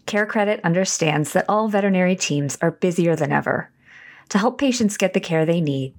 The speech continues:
the Care Credit Health and Pet Care Credit Card allows clients to access a budget-friendly financing experience anytime, from anywhere on their own smart device. They can learn, see if they pre-qualify, apply, and even pay if approved,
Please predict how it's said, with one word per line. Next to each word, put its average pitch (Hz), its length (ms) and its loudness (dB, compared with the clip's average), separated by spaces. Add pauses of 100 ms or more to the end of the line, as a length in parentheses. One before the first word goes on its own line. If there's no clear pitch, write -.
the 190 80 2
Care 214 240 -2
Credit 240 300 0
Health 160 420 -2
and 165 140 0
Pet - 220 -4
Care 165 200 -2
Credit 147 320 0
Card 151 400 0 (380)
allows 214 380 0
clients 202 460 0
to - 140 -4
access 156 400 0
a 190 60 2
budget-friendly 180 800 0
financing 156 600 0
experience 151 840 0
anytime, 165 720 0 (220)
from 160 260 0
anywhere 156 680 0
on 156 100 0
their 151 200 -2
own 147 200 -2
smart - 340 -4
device. - 640 -4 (600)
They 180 100 0
can 160 220 -2
learn, 214 340 -2
see 196 200 -2
if 185 120 -2
they 190 120 0
pre-qualify, 180 920 0
apply, 185 500 0
and 185 200 0
even 240 260 0
pay 156 320 0
if 151 120 -2
approved, - 580 -4